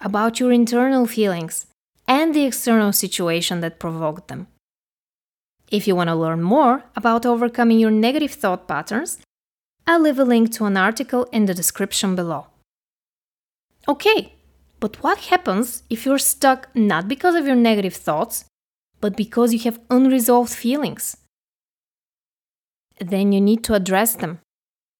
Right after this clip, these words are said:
Let me share a little story to see exactly what I'm talking about.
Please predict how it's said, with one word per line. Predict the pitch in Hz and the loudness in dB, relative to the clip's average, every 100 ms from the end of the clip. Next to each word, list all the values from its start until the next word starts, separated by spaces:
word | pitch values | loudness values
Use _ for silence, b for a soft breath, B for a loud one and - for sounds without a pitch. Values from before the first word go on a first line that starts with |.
| _ _ _ _ _ _ _ _ - | _ _ _ _ _ _ _ _ -4
Let | 226 - | -2 0
me | 427 | -2
share | - 220 | 0 0
a | 208 | 2
little | 208 214 208 | 0 -2 -4
story | - 247 254 196 226 - _ _ _ - | -4 0 0 0 -6 -12 _ _ _ -10
to | 277 | -6
see | - | -2
exactly | 285 226 262 240 214 | -2 0 0 0 -2
what | 190 | -2
I'm | 165 160 | -4 -6
talking | 170 160 - | -6 -6 -8
about. | 156 - - - | -8 -6 -8 -12